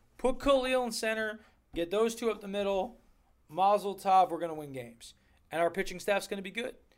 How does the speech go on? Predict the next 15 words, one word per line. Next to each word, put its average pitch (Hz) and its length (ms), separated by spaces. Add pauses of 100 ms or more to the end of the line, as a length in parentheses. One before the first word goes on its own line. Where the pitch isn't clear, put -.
(360)
And, 160 140
like, 175 300 (800)
that's 202 280
where 220 160
I 202 100
think, 208 280
like, 170 180
the 156 80
Mets 180 280
don't 180 420
have 175 280
to 143 60
sell 175 320
their 143 160
souls - 600